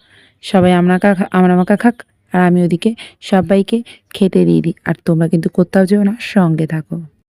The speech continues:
তো বাচ্চাদেরকে আগে খেতে দিয়ে দিলাম। আর এদিকে জানো আজ কি রান্না হয়েছিল? আজ রান্না হয়েছিল ফ্রাইড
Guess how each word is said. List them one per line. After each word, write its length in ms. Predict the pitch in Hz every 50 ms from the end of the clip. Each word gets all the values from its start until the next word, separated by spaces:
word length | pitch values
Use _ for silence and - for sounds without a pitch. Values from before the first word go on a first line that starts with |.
| _ _ _ _ _ _ _ _ _ _ _
তো 80 | - 214
বাচ্চাদেরকে 680 | 185 196 185 185 - - - 214 254 277 262 - 277 285 285 - - -
আগে 320 | 185 180 160 160 190 214 - _
খেতে 300 | - - 180 - - 170
দিয়ে 180 | 156 165 160 156 -
দিলাম। 280 | 165 165 170 165 170 - _ _ -
আর 180 | 180 175 175 - -
এদিকে 540 | - 175 147 175 170 - - 185 180 190 202 - _ _ _ _ _
জানো 240 | - 180 175 180 202
আজ 180 | 202 190 180 - -
কি 160 | - - 196
রান্না 300 | 185 175 170 170 170 180
হয়েছিল? 340 | 180 180 170 - - 190 208 226 233 - _ - - _ _ _ _ _
আজ 220 | - 175 175 180 160 185
রান্না 280 | 185 185 185 185 185 185
হয়েছিল 400 | 190 196 190 - - 208 190 180 175 165 - - - _ _ _ _ -
ফ্রাইড 340 | - 185 170 165 165 165